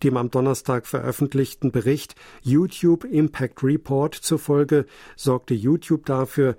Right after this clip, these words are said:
dass im letzten Jahr über fünfundachtzigtausend Arbeitsplätze in Südkorea entstanden, die mit Vollzeitstellen vergleichbar sind. In dem Bericht werden YouTube-Creator erstmals als eigene Berufsgruppe erfasst,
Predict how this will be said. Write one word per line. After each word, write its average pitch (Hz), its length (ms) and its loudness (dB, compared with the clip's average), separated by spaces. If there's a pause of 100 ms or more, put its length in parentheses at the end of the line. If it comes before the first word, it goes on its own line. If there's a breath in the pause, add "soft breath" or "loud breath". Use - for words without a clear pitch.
(160 loud breath)
dass - 200 -2
im 127 100 2
letzten 135 420 0
Jahr 123 180 -2
über 127 220 -2
fünfundachtzigtausend 135 1300 -2
Arbeitsplätze 127 880 -4
in 120 60 2
Südkorea 120 640 -2
entstanden, 120 680 0 (400 loud breath)
die 135 80 0
mit 117 180 -2
Vollzeitstellen 120 1000 -2
vergleichbar 117 600 -4
sind. - 500 -14 (440)
In 180 140 0
dem 170 160 0
Bericht 156 440 -2
werden 127 220 0
YouTube-Creator 139 1200 -2 (340 loud breath)
erstmals 135 800 -4
als 131 220 -4
eigene 160 420 0
Berufsgruppe 139 800 -4
erfasst, 139 600 -6